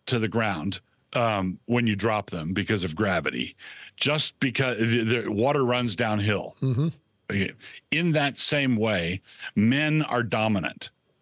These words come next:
Speaker 1: There is nothing you can do, nothing whatever you can do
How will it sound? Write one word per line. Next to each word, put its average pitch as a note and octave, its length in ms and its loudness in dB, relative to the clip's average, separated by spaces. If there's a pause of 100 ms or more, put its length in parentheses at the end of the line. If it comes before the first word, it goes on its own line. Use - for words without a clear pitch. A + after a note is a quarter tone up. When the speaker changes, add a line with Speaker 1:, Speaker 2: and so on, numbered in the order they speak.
(140)
Speaker 1:
There A#2+ 140 2
is A2+ 220 0
nothing D3+ 460 2
you C3+ 120 2
can A#2 200 0
do, F#2+ 420 0
nothing C#3+ 440 2
whatever C3 540 2
you A#2 160 2
can A2 200 0
do F2 320 -2